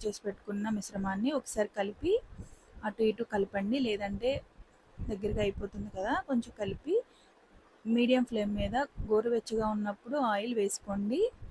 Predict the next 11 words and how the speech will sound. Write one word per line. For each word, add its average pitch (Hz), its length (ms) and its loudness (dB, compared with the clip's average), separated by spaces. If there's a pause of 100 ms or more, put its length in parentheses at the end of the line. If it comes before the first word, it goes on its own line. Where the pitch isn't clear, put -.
(1200)
ఒక 214 240 -2
గుంట 208 380 -2
గరిటెతో 220 500 -2 (260)
వేసుకుంటే - 640 0 (560)
పూరి 220 240 8
అనేది 202 320 0
పర్ఫెక్ట్‌గా 208 560 -4
వస్తుంది. 208 580 -2 (1200)
చూసారా, 214 460 2 (500)
అలా 208 180 6
వస్తుంది. 208 580 0